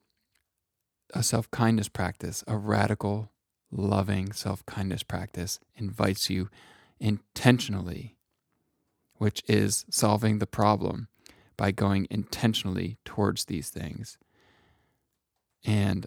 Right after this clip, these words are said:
allowing the emotion to show up as it does and to write the letter that you never wanted to get from the adults so that you can see that you are still safe and that it is still okay to continue to show up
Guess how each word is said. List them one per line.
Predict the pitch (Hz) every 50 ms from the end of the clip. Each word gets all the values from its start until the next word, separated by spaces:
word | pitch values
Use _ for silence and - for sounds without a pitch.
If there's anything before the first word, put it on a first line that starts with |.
| - _ _
allowing | - - 107 95 95 98 95 98 101 101 101 101 95 95 85
the | - 95 95
emotion | 90 98 92 98 107 - - 98 -
to | - - -
show | - - - - - 73
up | 78 - - _ -
as | - 90 - -
it | - -
does | - - 60 - - - -
and | - - 110 101 98 101 - -
to | - - 104 98 95 85
write | 71 90 113 101 98 98 98 - -
the | - -
letter | - 78 71 71 80 78 76 - -
that | - - - -
you | 98 101
never | 92 92 92 87 - 101 98
wanted | 95 92 87 85 82 78
to | -
get | - - - - -
from | - - 92 85
the | - 82
adults | - - - - - - - - - - - - - - - -
so | - - - 135 135
that | 123 120 110 - -
you | 104
can | - - - 110
see | - - - - 165 160 151 113 104 104 107 - _ _ _ _ _ _ _
that | - 107 107 - -
you | 113 113 104
are | 101 98
still | - - - 98 101 101
safe | - - - 92 90 - 107 - _ _ _ - _ _ _ _ -
and | 123 110 107 101
that | 98 98
it | 101 104 101 -
is | 101 101
still | - - - 113 104 98 - -
okay | 101 101 - - - 95 90 85 78 113 - -
to | -
continue | - - 110 110 107 - 101 98 95 95 -
to | -
show | - - - - 90 -
up | - 82 - - -